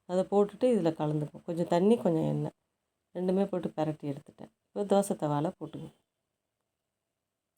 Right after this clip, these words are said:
போட்டுட்டு இப்போ நான் எல்லாத்தையும் பிரட்டி எடுத்துட்டு காமிக்கிறேன் உங்களுக்கு. எல்லாத்தையும் போட்டுறேன். இப்போ போட்டுட்டேன் பாருங்க. இப்போ பிரட்டி எடுத்துட்டேன்.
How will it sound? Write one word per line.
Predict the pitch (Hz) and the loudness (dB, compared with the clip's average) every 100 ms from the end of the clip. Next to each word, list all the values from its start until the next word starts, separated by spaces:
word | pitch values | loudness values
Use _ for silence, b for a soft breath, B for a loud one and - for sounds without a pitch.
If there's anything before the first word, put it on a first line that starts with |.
| _ _ _ _ _ _ | _ _ _ _ _ _
போட்டுட்டு | 220 226 220 233 | -4 -4 -2 -2
இப்போ | 240 214 185 | 0 0 0
நான் | 175 170 | 2 0
எல்லாத்தையும் | 165 165 160 196 220 | 0 -2 0 -2 2
பிரட்டி | 175 170 165 | 4 2 2
எடுத்துட்டு | 165 160 - - | -2 -2 -8 -8
காமிக்கிறேன் | 220 143 135 - - | -4 -2 -4 -8 -12
உங்களுக்கு. | 156 160 170 _ _ _ _ _ _ _ _ _ _ _ _ _ _ _ - | -12 -14 -20 _ _ _ _ _ _ _ _ _ _ _ _ _ _ _ -8
எல்லாத்தையும் | 180 185 - 185 165 | 0 0 2 -4 -4
போட்டுறேன். | 151 - 151 - _ _ _ _ _ _ _ _ _ _ _ _ _ _ _ _ _ _ _ _ _ _ | -10 -14 -20 -20 _ _ _ _ _ _ _ _ _ _ _ _ _ _ _ _ _ _ _ _ _ _
இப்போ | _ - - | _ -20 -8
போட்டுட்டேன் | 170 165 - 156 | -8 -8 -8 -6
பாருங்க. | 151 196 | -2 -2
இப்போ | 208 165 | -2 0
பிரட்டி | 160 165 175 | 2 2 0
எடுத்துட்டேன். | 151 147 - 202 | -2 -2 -8 -6